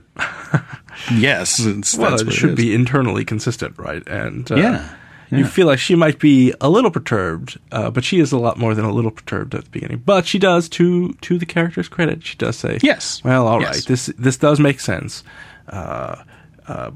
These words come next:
Speaker 2: but she does say, "Hey, who gave you permission to do this, Neelix?" And he is like,
Speaker 1: <laughs>
Speaker 2: "Uh, nobody. I just kinda did it.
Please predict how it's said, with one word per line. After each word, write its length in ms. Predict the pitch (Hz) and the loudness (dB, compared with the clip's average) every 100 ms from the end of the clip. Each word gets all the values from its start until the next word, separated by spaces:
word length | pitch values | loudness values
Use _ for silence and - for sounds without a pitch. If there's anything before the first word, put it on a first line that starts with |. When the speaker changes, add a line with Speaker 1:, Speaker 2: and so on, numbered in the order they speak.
| - | -8
Speaker 2:
but 140 | - | -4
she 120 | - 123 | -2 -2
does 160 | 110 | -2
say, 120 | - | -2
"Hey, 240 | 104 117 107 | -2 -2 -4
who 140 | - 151 | -2 -2
gave 260 | - 151 120 | 0 0 0
you 100 | 113 | -4
permission 360 | - 107 120 | -4 -2 -2
to 140 | 113 - | -4 -2
do 80 | 143 | -4
this, 220 | 160 - | -4 -8
Neelix?" 520 | 98 - - - - - | -8 -8 -10 -14 -18 -12
And 140 | - 107 | -12 -10
he 240 | - - | -2 -2
is 200 | - - | 0 0
like, 160 | - - | 0 -2
Speaker 1:
<laughs> 0 | |
Speaker 2:
"Uh, 380 | 302 240 254 254 | 0 0 0 0
nobody. 420 | 196 240 240 247 | 0 -2 -2 -2
I 60 | 233 | -2
just 160 | 196 - | -4 -6
kinda 240 | 147 147 | -6 -4
did 180 | 120 117 | -4 -4
it. 140 | - | -4